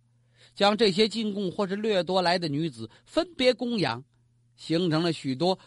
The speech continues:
各自独立的行宫所在。但是得以被立为正宫皇后的，多半是自古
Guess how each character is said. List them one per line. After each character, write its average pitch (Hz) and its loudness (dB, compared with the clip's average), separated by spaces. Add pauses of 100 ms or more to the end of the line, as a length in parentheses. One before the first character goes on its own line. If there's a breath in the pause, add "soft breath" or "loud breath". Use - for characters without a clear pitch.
(160 soft breath)
各 247 0
自 156 -4
独 208 -2
立 262 0
的 135 -2
行 180 -2
宫 175 0
所 110 -6
在。 135 -10 (420)
但 180 -2
是 185 -4 (640)
得 208 0
以 190 0
被 214 0
立 208 0
为 214 4
正 233 0
宫 226 -2
皇 170 0
后 185 -2
的， 139 -4 (520)
多 240 0
半 170 4 (300 soft breath)
是 202 -2
自 330 -2
古 127 -4